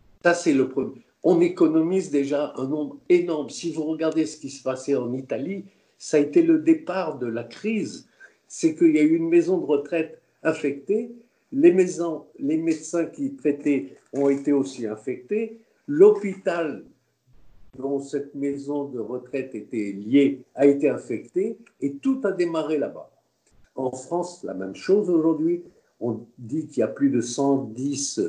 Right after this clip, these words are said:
ehpad sur sept cents déjà infectés dans la région parisienne, dans l'Île-de-France. En Espagne, on a vu des pompiers arriver dans des maisons de retraite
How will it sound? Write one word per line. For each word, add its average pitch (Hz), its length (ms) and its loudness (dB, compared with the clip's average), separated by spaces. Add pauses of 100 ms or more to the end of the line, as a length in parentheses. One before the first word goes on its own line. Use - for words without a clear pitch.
ehpad 127 640 2 (380)
sur - 380 -2
sept - 320 0
cents - 420 -2 (220)
déjà 113 300 2
infectés 131 580 -2
dans 107 160 -4
la 104 120 -2
région 117 360 -2
parisienne, 127 720 -2 (240)
dans 104 100 -2
l'Île-de-France. 110 800 -2 (460)
En 147 220 4
Espagne, 156 640 -2 (320)
on 123 180 -8
a 135 80 0
vu 160 180 -4
des 139 140 2
pompiers 143 500 -2
arriver 135 640 -2 (360)
dans 123 160 -4
des 135 180 0
maisons 139 440 0
de 127 140 -6
retraite 139 560 -2